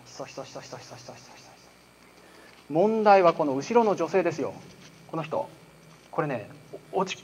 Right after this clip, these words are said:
なんか聞いちゃったみたい。噂話。キャサリン。まあ、ちょっと名前を付けましたね。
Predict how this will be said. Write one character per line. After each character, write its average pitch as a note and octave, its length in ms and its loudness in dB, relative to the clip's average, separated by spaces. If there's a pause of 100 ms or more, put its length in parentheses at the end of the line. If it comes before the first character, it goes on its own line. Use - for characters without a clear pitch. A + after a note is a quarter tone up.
(140)
な G#3 60 4
ん G3 40 -4
か - 80 -16
聞 C4+ 120 0
い C4 40 0
ち - 40 6
ゃ A#3+ 60 10
っ B3 40 4
た A3+ 80 6
み G3+ 80 2
た A2 140 2
い。 - 80 -8 (420)
噂 E3+ 220 0
話。 - 260 -4 (1400)
キ D#3+ 60 -6
ャ D3+ 40 -4
サ C#3 100 -2
リ G2+ 80 -6
ン。 E2+ 40 -16 (760)
ま - 60 -8
あ、 - 20 -12
ち F#3+ 60 -4
ょ - 20 0
っ - 20 -2
と - 0 -
名 E3+ 140 0
前 G3 120 2
を F#3 60 -2
付 F#3 80 -8
け F3 60 -4
ま E3 80 -2
し - 60 -16
た A#2+ 80 -12
ね。 C#3 180 -10